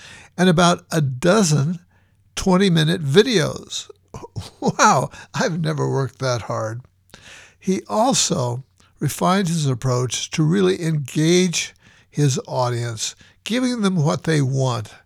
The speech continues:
I'm tempted to use the term shock jock,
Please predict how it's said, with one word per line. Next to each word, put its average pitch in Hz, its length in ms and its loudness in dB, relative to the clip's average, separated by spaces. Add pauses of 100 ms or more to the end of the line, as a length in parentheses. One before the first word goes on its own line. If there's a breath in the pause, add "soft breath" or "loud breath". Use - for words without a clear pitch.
(720 loud breath)
I'm 170 180 0
tempted 208 460 0
to 180 40 0
use 160 380 2
the 151 80 2
term 156 320 0
shock 151 640 -2
jock, 113 540 -8